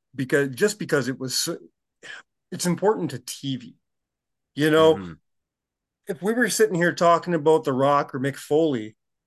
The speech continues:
Speaker 1: if I'm talking my favorite things they ever done, I'm not talking about The Rock, It's Your Life. But if we're talking about important moments in their careers,
Speaker 2: Mm-hmm.
Speaker 1: you gotta talk about that, right? Because it's, it's, it's important to the history of Raw.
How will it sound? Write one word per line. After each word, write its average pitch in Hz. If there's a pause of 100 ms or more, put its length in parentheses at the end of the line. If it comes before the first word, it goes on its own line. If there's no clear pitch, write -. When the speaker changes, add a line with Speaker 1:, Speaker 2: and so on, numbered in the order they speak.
(1200)
Speaker 1:
if 202
I'm 220
talking 220
my 143
favorite 165
things 170
they 147
ever 139
done, 156
I'm 139
not 202
talking 185
about 139
The 127
Rock, 135
It's 123
Your 123
Life. 147 (320)
But 151
if 131
we're 226
talking 226
about 190
important 180
moments 185
in 180
their 160
careers, 202 (220)
Speaker 2:
Mm-hmm. 101
Speaker 1:
you 151
gotta 170
talk 202
about 131
that, 107
right? 180 (340)
Because 139
it's, -
it's, 147
it's 160
important 190
to 151
the 127
history 160
of 127
Raw. 165